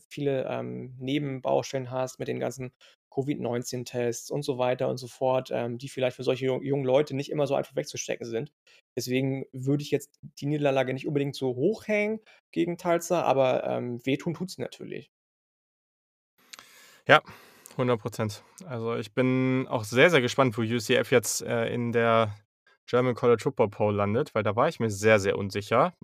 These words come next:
Speaker 2: wo ich die
Speaker 1: Dito,
Speaker 2: hinpacke.
Speaker 1: dito.
Speaker 2: Und ja, genauso wie eben mit solchen Teams wie S M U oder, also, kann man jetzt vielleicht auch mal kurz sagen, B Y U, die haben ja wieder relativ eindeutig fünfundvierzig vierzehn gegen Louisiana Tech gewonnen. Und, ähm,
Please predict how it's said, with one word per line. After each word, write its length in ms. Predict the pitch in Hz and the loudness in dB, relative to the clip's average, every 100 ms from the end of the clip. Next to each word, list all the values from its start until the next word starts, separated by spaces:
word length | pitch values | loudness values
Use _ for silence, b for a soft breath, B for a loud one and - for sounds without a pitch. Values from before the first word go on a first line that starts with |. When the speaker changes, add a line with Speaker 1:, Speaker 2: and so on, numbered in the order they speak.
| - | -18
Speaker 2:
wo 340 | 113 110 113 117 | -14 -4 -2 2
ich 100 | 135 | 2
die 100 | 127 | 2
Speaker 1:
Dito, 20 | |
Speaker 2:
hinpacke. 500 | 113 104 117 147 143 | 0 -2 -4 0 2
Speaker 1:
dito. 160 | 135 - B B B B B B B B B - - - | 2 0 B B B B B B B B B -20 -8 4
Speaker 2:
Und 480 | 139 131 127 - B B | 6 8 4 -2 B B
ja, 260 | 135 131 | 8 8
genauso 380 | 107 117 143 131 | 8 8 8 8
wie 180 | 127 135 | 4 6
eben 220 | 160 170 | 4 4
mit 100 | 151 | 6
solchen 180 | 156 143 | 6 6
Teams 260 | 143 120 117 | 4 2 4
wie 80 | 135 | 2
S 160 | - | 6
M 100 | 139 | 4
U 220 | 120 135 | 6 6
oder, 560 | 139 131 131 127 127 127 | 6 6 8 10 8 6
also, 380 | 117 110 107 104 | 0 -2 -2 -2
kann 140 | - 113 | -6 -4
man 80 | 113 | -4
jetzt 120 | 110 | 0
vielleicht 180 | 120 117 | 0 2
auch 80 | 117 | 0
mal 140 | 113 | -2
kurz 180 | 113 107 | -2 4
sagen, 360 | 143 143 135 | 6 6 2
B 80 | 120 | 0
Y 260 | 117 113 120 | 4 4 4
U, 220 | 151 160 - | 2 2 0
die 180 | 123 120 | 0 0
haben 160 | 127 | 4
ja 380 | 123 120 123 - - _ _ _ _ - - | 6 8 6 2 -16 _ _ _ _ -18 -6
wieder 220 | 123 120 | 2 4
relativ 280 | 117 117 110 | 4 2 2
eindeutig 500 | 131 127 139 147 127 | 2 6 4 4 2
fünfundvierzig 480 | 139 131 143 - 120 | 0 0 0 -2 0
vierzehn 280 | 147 - 135 | 0 0 -2
gegen 160 | 135 | 0
Louisiana 380 | 120 117 123 120 | 0 2 4 2
Tech 200 | - 156 | 0 -2
gewonnen. 400 | - 117 131 131 b b b b | -2 4 4 4 b b b b
Und, 420 | - 117 117 107 | 4 4 4 2
ähm, 380 | 113 117 117 110 | -2 0 -2 -4